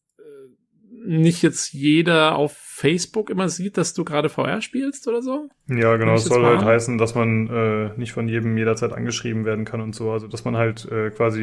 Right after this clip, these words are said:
Speaker 2: die Facebook-Basisfunktion deaktiviert, so ungefähr. Klang ein bisschen
Speaker 1: Ja,
Speaker 2: so.
Speaker 1: irgendwie
Speaker 2: Also,
Speaker 1: so, ne?
Speaker 2: ja, ist ein bisschen strange,
Speaker 1: Ähm,
Speaker 2: aber, ja.
Speaker 1: Und, und,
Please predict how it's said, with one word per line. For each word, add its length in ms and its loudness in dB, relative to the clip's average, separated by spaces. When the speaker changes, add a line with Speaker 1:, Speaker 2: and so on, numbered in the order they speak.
Speaker 2:
die 180 -4
Facebook-Basisfunktion 1400 2
deaktiviert, 580 2
so 100 0
ungefähr. 500 0
Klang 240 0
ein 80 -4
bisschen 240 -2
Speaker 1:
Ja, 220 6
Speaker 2:
so. 520 -12
Speaker 1:
irgendwie 200 6
Speaker 2:
Also, 240 4
Speaker 1:
so, 60 6
ne? 300 -2
Speaker 2:
ja, 200 -4
ist 280 -12
ein 80 -2
bisschen 180 -4
strange, 400 4
Speaker 1:
Ähm, 240 -2
Speaker 2:
aber, 540 0
ja. 160 -20
Speaker 1:
Und, 400 0
und, 440 -2